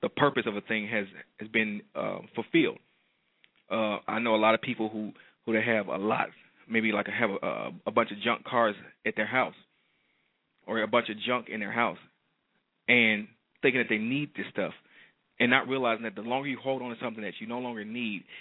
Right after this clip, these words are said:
the longer you, you get, stay in the, uh, way, or you, the longer you block the path to the things that are for you in this new season. So we're gonna help you tonight release, um, those negative emotions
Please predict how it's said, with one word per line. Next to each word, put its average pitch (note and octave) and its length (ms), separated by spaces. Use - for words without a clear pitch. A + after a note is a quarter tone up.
the A2 60
longer B2 260
you, A2+ 180
you G#2 260
get, B2+ 120
stay C3+ 220
in A#2 80
the, - 580
uh, G#2 40
way, A2 420
or G#2 100
you, G#2+ 200
the G#2+ 180
longer B2 220
you A2 120
block B2 300
the G#2+ 80
path B2 400
to - 80
the A2 60
things A2+ 240
that G#2 140
are G#2+ 120
for C3 140
you A2+ 140
in G#2+ 80
this G#2 160
new A2 280
season. G2 320
So A#2 240
we're C#3 120
gonna D#3+ 160
help B2+ 180
you A#2 80
tonight A2+ 300
release, A#2 500
um, G#2 420
those B2+ 180
negative B2 320
emotions A2+ 420